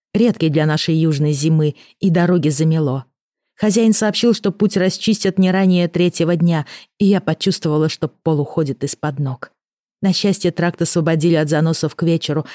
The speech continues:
ждали важную особу. И ночь я встретила в пути.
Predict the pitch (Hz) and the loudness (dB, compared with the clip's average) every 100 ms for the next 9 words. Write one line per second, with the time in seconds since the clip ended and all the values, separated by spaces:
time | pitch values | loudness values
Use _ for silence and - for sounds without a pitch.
0 | - 202 220 208 175 185 156 156 165 - | -6 0 2 2 2 0 0 0 -2 -4
1 | 143 131 143 _ _ _ _ 208 202 190 | -6 -4 -8 _ _ _ _ 2 4 4
2 | 156 143 - 156 151 135 131 - 139 - | 0 -4 -2 -2 -2 -4 -6 -8 -12 -10
3 | - 123 | -10 -10